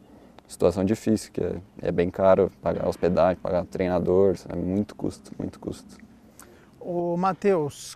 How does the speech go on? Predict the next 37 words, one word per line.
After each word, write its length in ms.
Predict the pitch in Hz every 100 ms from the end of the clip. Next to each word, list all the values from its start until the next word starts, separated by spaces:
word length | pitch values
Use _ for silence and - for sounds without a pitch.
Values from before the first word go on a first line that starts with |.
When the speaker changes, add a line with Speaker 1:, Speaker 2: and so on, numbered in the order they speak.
| _
Speaker 2:
como 200 | - 208
é 60 | 240
que 100 | -
funciona 640 | - 214 180 - 202 220
ranking? 680 | 214 147 180 147 - - 120
Porque 280 | - 160 180
você 280 | 170 196 202
tem 240 | 156 165
dezoito 720 | 147 170 139 165 160 - 226
anos, 560 | 190 202 247 294 - - _ _ _ _ _ -
existem 580 | 147 139 175 202 220 202
dois 340 | 180 208 160
rankings, 800 | - 226 220 - 151 139 - - -
um 180 | 208 233
pro 240 | 208 196
juvenil 840 | 147 190 165 208 196 220 269 302 381
e 140 | 190
o 60 | 180
outro 300 | 196 202 185
pro 160 | 143 160
profissional? 680 | 165 156 - 156 196 151 - _ _ _ _ -
Speaker 1:
É, 260 | 113 98 92
isso. 280 | 92 -
Agora 300 | 95 90 90
eu 40 | 98
tô 180 | - 104
no 100 | 104
meu 180 | 104
último 640 | 104 104 98 104 - 120 104
ano 440 | 101 117 104 92
de 120 | 92
juvenil. 520 | 92 92 95 87 113 151 _ - - - - - - - - - -
Então 280 | - 87 87
agora 200 | 87 87
eu 40 | 87
tô 160 | 87
no, 240 | 90 85